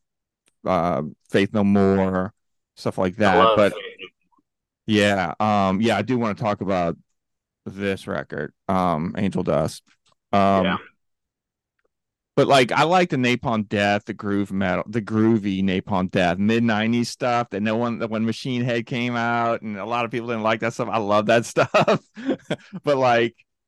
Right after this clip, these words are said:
Speaker 1: um, uh, which ones are there? Diatribes, and then there was, um, Words from the Exit Wound, and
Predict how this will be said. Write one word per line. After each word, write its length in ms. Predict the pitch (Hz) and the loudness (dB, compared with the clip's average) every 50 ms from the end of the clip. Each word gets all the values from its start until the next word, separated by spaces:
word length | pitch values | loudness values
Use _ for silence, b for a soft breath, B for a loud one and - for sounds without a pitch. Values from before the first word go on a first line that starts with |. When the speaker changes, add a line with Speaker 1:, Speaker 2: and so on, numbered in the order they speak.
| _ _ _ | _ _ _
Speaker 1:
um, 540 | 135 123 120 113 107 107 104 98 98 92 - _ - - _ _ _ _ _ _ _ | -6 -4 -4 -2 -2 -4 -4 -6 -8 -12 -14 _ -20 -20 _ _ _ _ _ _ _
uh, 240 | 123 127 123 120 120 113 - _ _ | -14 -12 -12 -12 -14 -16 -20 _ _
which 240 | 113 110 - - | -14 -14 -14 -8
ones 240 | - 113 104 101 98 | -6 -4 -4 -4 -4
are 260 | 104 95 92 95 98 | -4 -4 -2 -2 -2
there? 240 | 95 92 90 85 87 | 0 0 -2 -2 -4
Diatribes, 1400 | 90 - - 113 107 107 113 117 113 110 - - 135 117 113 110 107 107 110 104 104 107 107 110 113 - - - | -6 0 2 4 6 8 8 8 6 6 6 6 8 8 10 10 10 8 8 8 8 8 8 8 6 4 2 0
and 160 | 104 101 104 | 2 2 4
then 140 | 101 101 101 | 4 4 4
there 120 | 98 98 95 | 4 4 4
was, 320 | 92 95 92 95 98 - - | 4 2 2 0 -2 -4 -4
um, 340 | 98 101 98 95 90 87 107 | 0 0 0 0 0 2 4
Words 280 | 110 110 107 107 - | 4 6 6 4 4
from 140 | - 120 107 | 6 6 8
the 140 | 101 104 104 | 8 8 6
Exit 280 | 104 110 107 107 107 | 4 4 4 2 2
Wound, 600 | 87 107 107 107 104 104 104 104 101 104 104 104 | 4 4 4 6 6 4 4 4 2 0 0 -2
and 260 | 95 76 82 82 78 | -4 -6 -10 -14 -16